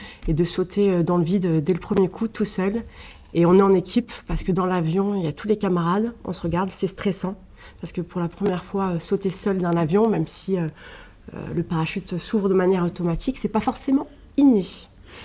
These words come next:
Et le fait d'avoir le soutien, le regard, euh, de ses camarades, eh ben, ça aide beaucoup.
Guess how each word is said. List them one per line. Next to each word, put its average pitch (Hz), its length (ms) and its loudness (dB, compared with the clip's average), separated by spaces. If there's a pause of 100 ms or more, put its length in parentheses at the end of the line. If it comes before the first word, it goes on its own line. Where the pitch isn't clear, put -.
(280)
Et 165 60 2
le 175 100 4
fait 233 160 8
d'avoir 202 280 4
le 185 120 4
soutien, 226 540 2
le 185 160 4
regard, 196 600 4
euh, 160 360 0 (420)
de 180 60 2
ses 175 140 0
camarades, 180 640 2
eh 190 80 -2
ben, 170 140 -2
ça 160 140 -4
aide 151 200 -2
beaucoup. - 300 -12